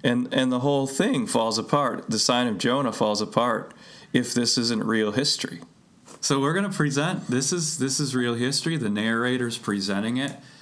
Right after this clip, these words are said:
Speaker 2: as real history. At no point does the narrator ever suggest in this entire book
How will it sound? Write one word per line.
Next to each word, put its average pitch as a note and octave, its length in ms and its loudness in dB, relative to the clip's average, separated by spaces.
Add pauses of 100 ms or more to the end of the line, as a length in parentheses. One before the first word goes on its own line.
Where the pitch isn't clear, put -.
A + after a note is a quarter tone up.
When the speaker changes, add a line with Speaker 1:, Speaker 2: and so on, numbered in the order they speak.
(140)
Speaker 2:
as C3 240 -2
real C3+ 220 0
history. C#3+ 480 -2
At - 100 -6
no A2 260 0
point A#2+ 500 -2 (320)
does A2+ 220 0
the A2+ 80 0
narrator A2 680 -2
ever A2+ 300 0
suggest A2 640 -2
in A2 80 -2
this G2+ 180 -2
entire G#2+ 440 -2
book A2+ 360 -4